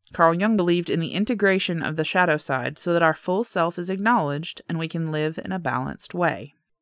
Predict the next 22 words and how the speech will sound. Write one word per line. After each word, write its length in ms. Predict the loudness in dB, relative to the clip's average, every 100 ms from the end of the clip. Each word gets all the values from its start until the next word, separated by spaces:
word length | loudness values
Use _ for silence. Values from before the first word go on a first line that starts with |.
| -2
Basically, 840 | 0 0 -2 -2 0 -2 -2 -6 -8 -20 _ _ -2
the 160 | 2
idea 640 | 4 4 2 2 4 4 2
is 280 | 0 0 0
that 180 | 2 2
until 340 | 0 0 2
your 160 | 2 0
shadow 460 | 0 2 2 2
can 180 | -2 -4
be 100 | -6
fully 340 | -2 0 0 -2
and 80 |
healthily 460 | -2 -2 -2 0 -2
integrated, 760 | -2 -6 -4 -4 -4 -4 -8 -12 _ _
we 100 | -6
cannot 220 | -2 0
achieve 540 | 0 -2 0 0 -2 -2
our 100 | -2
true 380 | -4 -4 -2
happiness 800 | -2 -4 -4 0 2 0 -2 -10 -8
nor 220 | -6 -4 -4
potential. 600 | -6 -4 -2 -4 -10